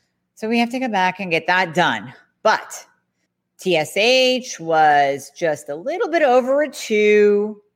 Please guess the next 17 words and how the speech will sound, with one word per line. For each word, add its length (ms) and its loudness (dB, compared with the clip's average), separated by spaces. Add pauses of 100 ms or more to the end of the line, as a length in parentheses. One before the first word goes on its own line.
two 120 -12
point 300 -10
nine-ish, 720 -8
two 100 -18
point 200 -12
nine 200 -6
five. 480 0 (760)
Functional 340 -4
medicine, 320 -4
we 120 -10
like 200 -6
T 140 -6
S 140 -4
H 220 -8
below 280 -2
a 60 -4
two. 360 -6